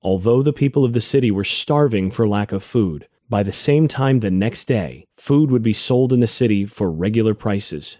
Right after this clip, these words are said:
There would be plenty. An assistant to Israel's king grew angry when he heard this. He rejected Elisha's prophecy outright, saying,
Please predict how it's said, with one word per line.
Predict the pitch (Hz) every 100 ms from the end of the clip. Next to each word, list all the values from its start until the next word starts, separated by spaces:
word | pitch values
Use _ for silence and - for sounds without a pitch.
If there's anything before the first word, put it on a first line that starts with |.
| _
There | 95
would | 92 95
be | 101
plenty. | - 101 92 78 - _ _ _ _ _ _ -
An | 110
assistant | 104 - 151 - 87 - -
to | 135
Israel's | 135 120 123 104
king | - - 123 101
grew | 98 131 156
angry | 143 139 143 110 87
when | 98
he | 101 117
heard | 98 110 87
this. | 71 - - -
He | 165
rejected | 165 160 107 110 156 - 196 175
Elisha's | 151 120 113 123 127 117
prophecy | - 113 110 110 110 107
outright, | 113 113 90 80 - -
saying, | 120 107 98